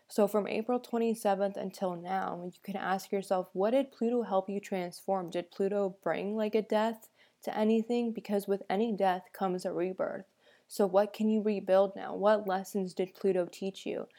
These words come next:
And feel free to journal on this, or just sit and, like, meditate on it, or just think about this, like, in the car, or reflect, or however you deal your, your reflections.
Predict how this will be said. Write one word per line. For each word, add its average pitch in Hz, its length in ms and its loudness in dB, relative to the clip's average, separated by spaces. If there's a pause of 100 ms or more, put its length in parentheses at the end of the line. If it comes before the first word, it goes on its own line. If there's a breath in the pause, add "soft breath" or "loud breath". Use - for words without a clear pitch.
(260 soft breath)
And 196 240 2
feel 208 180 4
free 208 220 0
to 190 100 -4
journal 202 400 -2
on 208 240 0
this, 220 300 0
or 180 60 -8
just 170 280 -10
sit 190 140 -2
and, 175 140 -6
like, 151 180 -8
meditate 214 520 -2
on 202 220 -2
it, 208 40 0
or 196 200 -2
just - 240 -10
think 175 200 -6
about 180 360 0
this, 185 300 0
like, 165 140 -2
in 160 140 -6
the 147 60 -10
car, 190 480 2
or - 100 -2
reflect, 185 440 0
or 185 80 -6
however 254 380 4
you 254 180 0
deal 233 260 2
your, 220 460 2
your 202 220 2
reflections. 190 840 -2